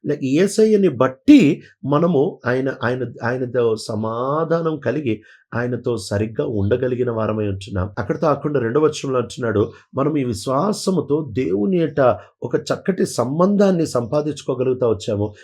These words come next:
మనకు ఒక నిరీక్షణ ఉంటా వచ్చింది. ఏం నిరీక్షణ అంటే దేవుని మహిమ అనే నిరీక్షణ. దేవుని మహిమ అనే నిరీక్షణ, రోమిలికి రాసిన పత్రిక మూడో అధ్యాయాన్ని మనం చూసినట్లయితే, "అందరూ పాపం చేసి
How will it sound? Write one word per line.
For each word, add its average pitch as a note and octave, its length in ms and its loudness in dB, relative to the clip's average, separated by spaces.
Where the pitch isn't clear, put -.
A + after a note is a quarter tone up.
మనకు B2 260 -2
ఒక - 100 -2
నిరీక్షణ C3+ 560 0
ఉంటా G#2+ 220 -2
వచ్చింది. G#2+ 420 -6
ఏం D3 100 -2
నిరీక్షణ C3 440 -4
అంటే G2+ 480 -4
దేవుని D3+ 640 0
మహిమ A2 460 -2
అనే A#2 180 -4
నిరీక్షణ. G2 580 -2
దేవుని F3 300 0
మహిమ D#3 300 0
అనే D#3 200 0
నిరీక్షణ, B2+ 680 -4
రోమిలికి D#3 340 2
రాసిన D3 240 0
పత్రిక C#3 240 -4
మూడో C3+ 300 0
అధ్యాయాన్ని C#3+ 420 0
మనం A#2+ 300 -4
చూసినట్లయితే, A2 480 -4
"అందరూ C#3+ 380 2
పాపం B2 360 0
చేసి G#2 480 -4